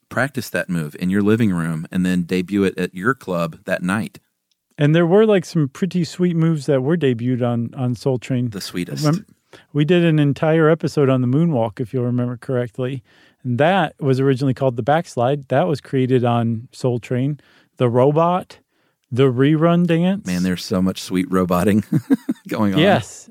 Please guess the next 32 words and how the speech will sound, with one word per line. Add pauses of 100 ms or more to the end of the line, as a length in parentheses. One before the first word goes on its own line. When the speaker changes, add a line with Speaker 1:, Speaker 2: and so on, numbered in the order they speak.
(140)
Speaker 2:
Yeah,
and
that's
where
it
came
from.
Apparently,
no
one
did
the
robot.
And,
like,
these
were,
like,
basically
club
kids (280)
who,
who (380)
now
had
a
place
to (960)
do
their
club
stuff